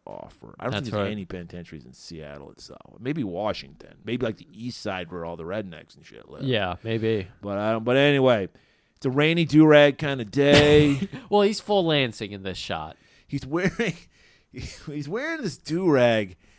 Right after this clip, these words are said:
Speaker 1: Do you think Ja Rule kinda introduced him to do-rags?
Speaker 2: I think so, hundred
Speaker 1: He
Speaker 2: percent.
Speaker 1: looks like, uh,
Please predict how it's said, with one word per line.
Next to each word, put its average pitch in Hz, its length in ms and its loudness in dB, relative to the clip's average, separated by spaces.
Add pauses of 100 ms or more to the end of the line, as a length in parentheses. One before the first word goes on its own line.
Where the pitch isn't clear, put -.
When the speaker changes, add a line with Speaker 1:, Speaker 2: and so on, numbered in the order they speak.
(120)
Speaker 1:
Do - 60 -14
you 131 40 -14
think 190 280 -12
Ja 135 140 -4
Rule 135 360 -6
kinda 123 300 -10
introduced 120 400 -6
him 120 120 -6
to 107 60 -10
do-rags? 107 640 0
Speaker 2:
I 143 80 0
think 147 260 -4
so, 110 360 -2 (160)
hundred 127 240 -6
Speaker 1:
He - 160 -2
Speaker 2:
percent. 196 140 6
Speaker 1:
looks 294 300 6
like, 226 340 4 (640)
uh, 123 420 2